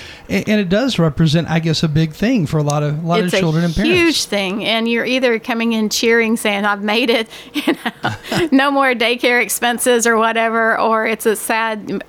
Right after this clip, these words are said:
Speaker 2: and it's probably both to most parents. You know, it's like, "Oh, my baby just grew up," and, "Oh, hallelujah, my baby's <laughs> in, in school." So
Speaker 1: You know,
Speaker 2: it goes both ways.
Speaker 1: and then on the flip side, you have those parents, the moms who were stay-at-home moms, and all of a sudden, it's an empty house during the day.
Speaker 2: Oh, yeah.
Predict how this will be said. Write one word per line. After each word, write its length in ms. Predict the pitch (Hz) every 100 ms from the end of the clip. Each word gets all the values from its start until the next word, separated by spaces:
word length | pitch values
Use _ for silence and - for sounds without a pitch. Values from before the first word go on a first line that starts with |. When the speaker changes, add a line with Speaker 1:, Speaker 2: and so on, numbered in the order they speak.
| -
Speaker 2:
and 180 | - 254
it's 160 | 247 -
probably 440 | - 285 247 277
both 380 | 185 196 190 -
to 100 | 202
most 300 | 202 202 -
parents. 400 | 196 196 175 -
You 80 | 196
know, 100 | 190
it's 140 | 180
like, 160 | 175 175
"Oh, 160 | 190
my 100 | 208
baby 260 | 190 202 196
just 220 | 196 -
grew 200 | 196 190
up," 240 | 190 185 -
and, 220 | 190 - - -
"Oh, 120 | 208 202
hallelujah, 520 | 208 196 208 202 196
my 100 | 190
baby's 480 | 196 196 202 - - 208
<laughs> 140 | 277 214
in, 220 | 240 254 - -
in 140 | 226
school." 380 | - 214 - 175
So 340 | - 175 180 -
Speaker 1:
You 120 | 214
know, 60 | 254
Speaker 2:
it 60 | 247
goes 180 | 220 -
both 160 | 226
ways. 300 | 185 175 220 185
Speaker 1:
and 80 | 180
then 120 | 247
on 140 | 233
the 80 | 175
flip 320 | - 233 277
side, 220 | - 180
you 100 | 180 156
have 260 | 226 220
those 400 | 196 190 180 - - 160 151 -
parents, 420 | 190 202 190 -
the 100 | 180
moms 500 | 170 185 196 202 185
who 260 | 190 190 156
were 160 | 180 170
stay-at-home 580 | - 220 202 175 185 170
moms, 420 | 196 220 226 -
and 100 | 160
all 140 | 175
of 80 | 175
a 40 | 170
sudden, 400 | 196 196 196 185 - - - -
it's 180 | 214 -
an 80 | 202
empty 220 | 175 165
house 300 | 160 262 233
during 180 | 180 147
the 80 | 107
day. 60 | 220
Speaker 2:
Oh, 200 | 320 403
yeah. 480 | 320 285 403 254